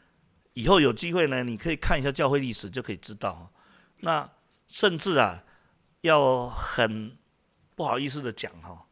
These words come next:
坦白的说啦，东方教会的神学哈，它影响到北非啊。那我们现在很多的神学背景啊，都是北非的背景啊。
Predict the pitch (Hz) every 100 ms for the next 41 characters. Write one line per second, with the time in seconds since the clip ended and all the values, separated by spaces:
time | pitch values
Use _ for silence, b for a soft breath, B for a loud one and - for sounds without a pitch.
0 | _ _ _ _ _ _ _ - 104 107
1 | 117 120 110 127 123 101 87 - b b
2 | - 151 151 143 143 147 165 143 120 147
3 | 120 110 98 110 101 123 - 87 87 85
4 | - b b b b - 131 143 104 123
5 | 143 104 90 92 120 104 - 98 85 -
6 | 113 110 92 90 b b b b b b
7 | 127 123 - 110 107 123 127 185 151 151
8 | 117 101 135 127 - 104 127 - 104 -
9 | 139 107 95 90 87 131 120 120 - 92
10 | - 123 110 101 123 92 90 - - -